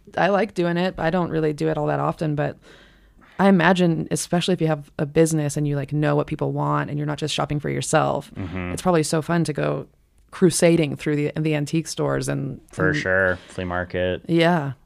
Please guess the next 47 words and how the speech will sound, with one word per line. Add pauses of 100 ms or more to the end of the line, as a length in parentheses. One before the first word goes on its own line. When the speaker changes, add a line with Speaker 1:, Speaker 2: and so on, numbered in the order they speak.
(160)
Speaker 1:
Flea
Speaker 2:
Favorite.
Speaker 1:
markets
in
L
A
are
insane,
Speaker 2:
Yeah.
Speaker 1:
by
the
way. (440)
Cannot
believe
just
the
amount
of
makers
and
goods
and
people. (140)
It, (140)
it's
nuts. (160)
Speaker 2:
I've
sold
at
Rose
Bowl (440)
Speaker 1:
Oh,
yeah.
Speaker 2:
once (400)
and
shopped
there,
and
it's,
like, (360)
it's
a
lot
funner
to
shop
than